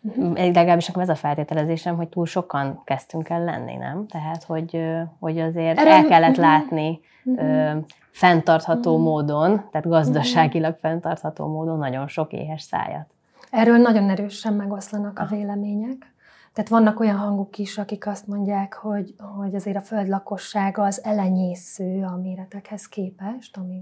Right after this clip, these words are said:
Speaker 1: ugye a föld méreteit jelenti. Az más kérdés, hogy a természet, tehát hogy az élővilág jelentős részét, a vadon élő állatokat konkrétan lecseréltük domestikált állatokra és emberekre,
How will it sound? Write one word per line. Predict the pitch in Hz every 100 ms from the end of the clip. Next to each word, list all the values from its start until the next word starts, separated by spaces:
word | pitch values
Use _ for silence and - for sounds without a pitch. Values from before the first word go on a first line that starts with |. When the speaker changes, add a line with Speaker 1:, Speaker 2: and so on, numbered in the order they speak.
| 185
Speaker 1:
ugye | 185
a | -
föld | 202 190 185
méreteit | 196 190 190 202 190 190
jelenti. | 208 233 240 269 - - - - -
Az | 220
más | 226 330 -
kérdés, | - 196 185 214 220 -
hogy | 202
a | 190
természet, | 190 214 202 196 190 -
tehát | 208 202
hogy |
az | 196
élővilág | 220 214 190 190 185 185
jelentős | 196 196 180 190 185 202
részét, | 214 190 - 190 196 220 - _ _ - - - -
a | 190 185 185
vadon | 208 196 190
élő | 190 190 185 208
állatokat | 202 190 185 180 196 175 - 185 190 - - _ _
konkrétan | - 190 190 202 202
lecseréltük | 196 202 190 180 180 190 180
domestikált | 185 185 180 - 180 185 180 180 190
állatokra | 185 185 185 202 196 208 -
és | 202 180 -
emberekre, | 190 180 180 175 170 -